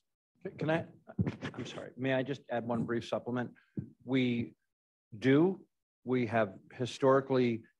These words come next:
done so through our funding programs, but I think it's important to note that all projects, whether they're from city, county, U T A, or U dot,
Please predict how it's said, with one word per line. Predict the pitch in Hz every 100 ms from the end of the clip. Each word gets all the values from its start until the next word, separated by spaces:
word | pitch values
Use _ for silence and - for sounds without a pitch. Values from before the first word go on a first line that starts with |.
| _
done | 131 131
so | 127 131 120
through | 117 123 117
our | 113
funding | 127 120 117 113
programs, | 117 113 113 107 107 - _ _ -
but | 127
I | 123
think | 123
it's | 113
important | 117 131 117 113
to |
note | 117 120 104
that | 113 -
all | 120 123 123 120 117 _ _ -
projects, | 120 - 117 113
whether | 117 104 101
they're | 110
from | 110 107 101
city, | - 113 110
county, | - 113 110 110 107 _ _ -
U | 113 110
T | 127 117
A, |
or | 110 120 135
U | 131
dot, | 123 98